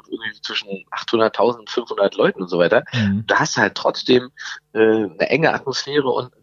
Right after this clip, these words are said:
Speaker 1: die Möglichkeit, äh, mit dem Publikum zu interagieren, weil diese Theater eben dafür gebaut sind,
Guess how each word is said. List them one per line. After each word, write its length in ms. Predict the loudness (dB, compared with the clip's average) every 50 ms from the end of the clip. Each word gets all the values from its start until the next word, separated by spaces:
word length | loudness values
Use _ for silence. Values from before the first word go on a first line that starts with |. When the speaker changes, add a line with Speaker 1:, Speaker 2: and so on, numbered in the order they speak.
| _ -14
Speaker 1:
die 100 | -12 -4
Möglichkeit, 880 | -2 0 0 0 0 -2 -4 -2 0 2 2 2 0 -2 -8 -12 -10 -8
äh, 60 | -6 -4
mit 140 | -4 -4
dem 100 | -6 -6
Publikum 420 | -6 -6 -4 -4 -2 -2 -4 -4 -2
zu 140 | -2 -2 -2
interagieren, 720 | 0 0 2 2 0 0 -2 2 2 2 2 0 -2 -6
weil 280 | -4 -2 2 2 2 2
diese 200 | 0 -4 -8 -2
Theater 520 | 0 0 0 2 0 0 0 -2 -4 -4
eben 160 | -6 -8 -6 -6
dafür 260 | -8 -8 -6 -6 -6
gebaut 420 | -6 -4 0 4 4 4 4 2 0
sind, 180 | -4 -4 -4